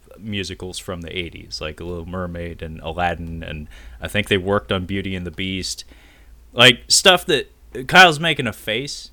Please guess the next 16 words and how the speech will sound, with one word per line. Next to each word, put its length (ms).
and 160
I, 220
I 100
slightly 540
agree 300
with 180
you, 140
because 580
while 340
I 420
was 240
exposed 640
to 80
those 260
things, 400
they, 220